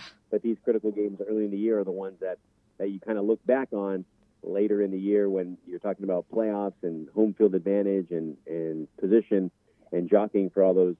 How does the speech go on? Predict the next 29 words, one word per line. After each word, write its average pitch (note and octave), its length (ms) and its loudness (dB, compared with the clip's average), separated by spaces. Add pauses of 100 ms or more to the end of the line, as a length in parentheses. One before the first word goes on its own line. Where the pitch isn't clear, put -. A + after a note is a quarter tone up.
that, F#2 160 -2 (140)
that F2 180 -6
turn G#2 140 -4
out F#2+ 120 -4
to - 100 -20
be F2+ 100 -2
critical. F2+ 540 0
So, E2+ 180 0 (340)
yes, G2+ 240 4
it's, - 140 -6 (220)
it F#2 120 -8
may G2 220 -2
only G2+ 240 0
be F#2+ 160 -4
week F#2 260 -6
three, G2+ 240 0
but, E2 220 -2 (180)
you D#2+ 160 -8
know, D#2+ 60 -6
every F2 220 -4
week E2 220 -2
obviously E2 400 -4
is D2+ 100 -8
important D2+ 400 -6
in D#2 60 -2
the D#2 60 -2
N D2+ 80 -4
F D2 140 -4
L. D#2 160 2